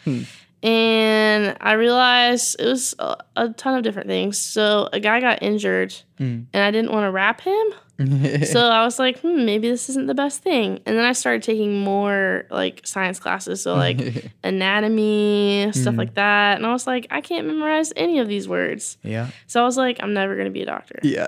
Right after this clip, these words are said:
Speaker 2: I'm just gonna be a
Speaker 1: <laughs>
Speaker 2: musician." <laughs>
Speaker 1: Yeah. I have, like, a visceral thing with blood that, like, I am not, like, I mentally am not scared or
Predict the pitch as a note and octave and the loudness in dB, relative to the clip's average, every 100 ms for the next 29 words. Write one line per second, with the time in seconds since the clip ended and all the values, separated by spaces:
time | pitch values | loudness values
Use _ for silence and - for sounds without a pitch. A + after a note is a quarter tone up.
0 | - F#3+ - - E3+ A#3+ A#3 - A3 G#3 | 0 2 4 4 4 4 4 2 2 2
1 | - G3+ - C4 - - C#5 B4 G4+ B3 | 0 -4 -2 -2 0 2 4 4 4 4
2 | - - G4 E4 E4 - - - - - | 4 2 0 -2 -4 0 0 0 0 0
3 | - B2+ C3 D3 D3 A#2+ A2+ A#2 - A#2+ | 4 4 6 4 4 2 0 0 2 2
4 | A2 G#2+ - A2 G#2+ G#2 G#2 - A#2 G#2+ | 2 -2 0 0 2 0 -4 -8 -8 -8
5 | - _ _ _ - G#2+ G2 F#2+ A#2 A#2+ | -10 _ _ _ -6 -2 -2 -4 -8 -16
6 | _ _ A#2+ G#2+ G2+ G#2+ F#2+ F#2+ - _ | _ _ -4 -2 -2 -4 -6 -8 -20 _
7 | _ _ _ _ _ _ _ _ A2 A#2+ | _ _ _ _ _ _ _ _ 2 4
8 | C#3 E3+ F#3+ F#3+ G3 G#3 G3+ _ _ _ | 4 4 4 4 2 0 -2 _ _ _
9 | _ _ _ _ - C#3+ C3 A2 - - | _ _ _ _ -4 2 2 0 -6 -20
10 | _ _ _ _ - B2 C#3+ D#3 D#3 D3 | _ _ _ _ -4 2 4 4 4 4
11 | C3+ A#2+ - - C3+ C3+ C#3 C#3+ C#3 B2+ | 2 -2 -10 -12 -2 2 4 4 2 0
12 | A#2 G#2+ A2 A2 G#2 F#2 - - - A2+ | 2 0 0 -2 -2 -4 -8 -10 -4 -2
13 | G#2 G2+ G2+ G2+ G2 G2 | -2 -2 -4 -4 -4 -6